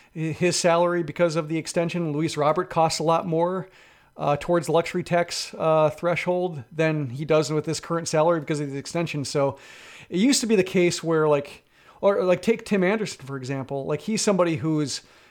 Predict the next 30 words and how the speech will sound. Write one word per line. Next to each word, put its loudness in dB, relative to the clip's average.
making 2
twice 2
as -2
much 2
in -2
twenty 0
twenty-two 0
as 2
his -6
luxury 0
tax -6
number -2
because -4
his -6
extension -2
was 2
so 4
cheap, -4
annually 2
speaking. -6
Whereas 6
in 0
the 0
case 2
like 0
Robert, 0
like, 2
his 2
annual 4
number, 0